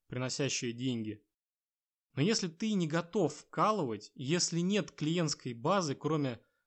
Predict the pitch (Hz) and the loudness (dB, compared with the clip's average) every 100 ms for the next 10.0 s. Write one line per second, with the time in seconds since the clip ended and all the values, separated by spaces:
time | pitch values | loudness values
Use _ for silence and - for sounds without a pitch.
0 | - - 139 175 - 156 202 214 - 139 | -6 -2 0 0 0 0 2 2 0 -4
1 | 123 113 107 - - - 139 185 175 151 | -4 -4 -8 -12 -12 -8 -4 -2 0 0
2 | 143 170 165 214 190 - 135 123 - 160 | 0 -2 -2 2 2 2 -4 -6 -2 0
3 | 143 120 - - 123 - 190 247 175 107 | 0 -6 -10 -8 -6 -4 -2 -2 -2 -4
4 | - _ _ _ _ _ - 156 196 - | -10 _ _ _ _ _ -2 2 2 0
5 | 127 160 160 147 139 123 120 - 214 220 | -2 0 0 2 0 0 -4 -2 0 0
6 | 139 110 107 _ _ _ - 123 147 123 | 0 -4 -8 _ _ _ -8 -2 0 0
7 | 107 - _ _ _ - 120 175 175 156 | -4 -8 _ _ _ -8 -4 0 -2 -2
8 | 123 113 104 104 _ _ _ _ _ _ | -4 -4 -6 -10 _ _ _ _ _ _
9 | _ _ _ _ - 160 165 147 135 - | _ _ _ _ -4 0 2 2 0 -6